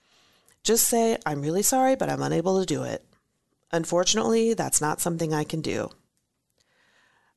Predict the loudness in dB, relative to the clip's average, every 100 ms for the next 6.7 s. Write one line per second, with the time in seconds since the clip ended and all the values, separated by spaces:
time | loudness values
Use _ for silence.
0 | _ _ _ -2 2 4 4 2 2 2
1 | 2 2 0 0 0 0 -2 -4 -4 -4
2 | -6 -6 -4 0 2 0 -2 -4 -4 -8
3 | -6 -4 -4 -2 2 2 2 0 2 0
4 | 0 0 0 2 0 -2 -2 -4 -2 0
5 | 0 2 0 0 2 2 2 0 0 0
6 | 0 -2 0 -2 -2 -6